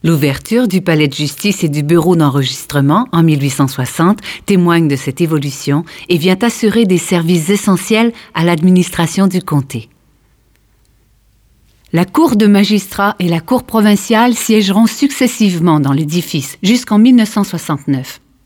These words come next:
Cette année-là marque la fin de la vocation publique du bâtiment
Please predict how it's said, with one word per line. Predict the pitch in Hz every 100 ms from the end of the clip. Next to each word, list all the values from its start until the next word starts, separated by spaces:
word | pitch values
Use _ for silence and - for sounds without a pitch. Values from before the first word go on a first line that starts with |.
| _ _ - -
Cette | - 190 185
année-là | 170 160 143 196 269 - - -
marque | 190 185 190
la | 160
fin | - 233 247
de | 202
la | 175
vocation | 180 185 185 - 190
publique | 190 208 175 175 175 -
du | 147
bâtiment | 139 147 147 151 139